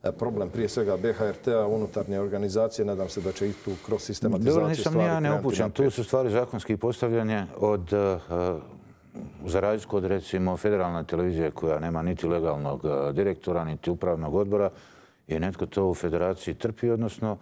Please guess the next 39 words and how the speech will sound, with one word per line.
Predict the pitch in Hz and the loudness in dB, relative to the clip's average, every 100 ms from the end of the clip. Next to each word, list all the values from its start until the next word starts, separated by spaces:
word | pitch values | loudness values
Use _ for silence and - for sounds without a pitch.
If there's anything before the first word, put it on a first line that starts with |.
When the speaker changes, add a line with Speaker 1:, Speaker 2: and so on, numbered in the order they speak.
| - - _ _ | -12 -20 _ _
Speaker 2:
nekomu | 76 85 92 95 | -6 -2 -2 0
ne | |
odgovara | 95 120 127 78 | 2 2 2 0
takvo | 80 78 - | -4 -6 -8
stanje. | - 62 58 - - _ - - - - _ _ | -6 -6 -8 -14 -20 _ -20 -20 -20 -20 _ _
Speaker 1:
Pa | - | -2
vjerojatno | 110 139 107 95 98 | 2 2 2 -2 -4
je | |
to | 90 87 | -4 -6
tako. | 85 73 - 101 | -6 -8 -10 0
Vjerojatno | 113 139 120 120 | 2 4 2 -2
je | 110 | 0
to | 139 | 2
tako. | 143 127 120 | 2 0 0
Ja | 120 | 0
namjerno | 131 131 127 | 0 0 -2
neću | 123 131 135 | 0 0 0
upirati | 131 123 104 123 | 0 2 0 0
ovdje | 117 107 | 0 2
večeras | 104 127 107 - | 2 0 -4 -4
prstom | - 107 104 101 | -6 -4 -2 -2
niti | 107 117 | -2 0
u | |
jednu, | 120 107 104 | 0 0 -2
niti | 104 113 | -2 -2
u | |
drugu, | 110 123 104 | -2 0 0
niti | 104 110 | -2 -2
u | 107 | 0
treću | 135 - 107 | 0 -2 -6
stranu, | - 127 127 120 | -4 -2 0 0
ali | 120 | 2
malo | 127 113 | 2 0
prije | 110 113 | 0 -2
sam | 120 | 0
rekao | 113 - 98 | -2 -4 -4
da | 90 | -4
su | 95 107 101 | -4 0 0
entitetski, | 95 110 - - - | 0 -4 -4 -4 -4